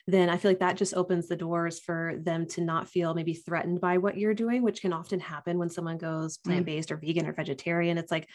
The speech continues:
Speaker 1: "Oh, well, now, you, you know, you're up here and I'm down here because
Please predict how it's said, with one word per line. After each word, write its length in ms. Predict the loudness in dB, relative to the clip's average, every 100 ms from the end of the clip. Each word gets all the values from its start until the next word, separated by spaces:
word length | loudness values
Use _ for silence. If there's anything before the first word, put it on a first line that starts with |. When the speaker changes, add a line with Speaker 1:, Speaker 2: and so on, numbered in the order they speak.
| -16 2
Speaker 1:
"Oh, 160 | 6 8
well, 200 | 6 6
now, 320 | 4 6 4
you, 180 | 2 -2
you 80 | -4
know, 60 |
you're 340 | 0 2 4 2
up 160 | -2
here 480 | 0 2 2 2 -2
and 220 | -2 -4 -6
I'm 200 | -2 -2
down 180 | -2 -4
here 320 | 0 2 2
because 560 | -2 -6 -8 -8 -12 -14